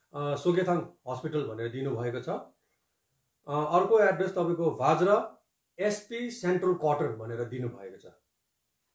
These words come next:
एसबी Central Quarter। एकजनाको ए-, एड्रेस तपाईँको पदमतम दिनुभएको छ भने एकजनाले सिचे, अर्कोले फेरि सोचेथाङ रङ्गा रोड टर्निङ दिनुभएको छ भने एकजनाले तपाईँको डेभलपमेन्ट एरिया दिनुभएको छ।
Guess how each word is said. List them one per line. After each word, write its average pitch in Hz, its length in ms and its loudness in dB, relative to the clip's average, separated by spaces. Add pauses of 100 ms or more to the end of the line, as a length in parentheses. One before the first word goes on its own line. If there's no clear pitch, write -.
(200)
एसबी 156 340 -2
Central 123 280 -6
Quarter। - 460 -12 (260)
एकजनाको 196 440 2
ए-, 160 420 -2
एड्रेस 175 240 0
तपाईँको 147 220 -2
पदमतम 170 580 2 (160)
दिनुभएको 113 460 -8
छ - 80 -14
भने 127 240 -4
एकजनाले 175 420 0
सिचे, 170 440 -4
अर्कोले 170 400 0
फेरि 175 440 0 (280)
सोचेथाङ 185 600 0 (600)
रङ्गा 196 300 4
रोड 175 220 6
टर्निङ 156 260 4
दिनुभएको 113 480 -2
छ - 60 -12
भने 127 240 -2
एकजनाले 180 440 2
तपाईँको 156 260 0
डेभलपमेन्ट 147 500 -2
एरिया 131 200 -2
दिनुभएको 107 520 -10
छ। - 80 -20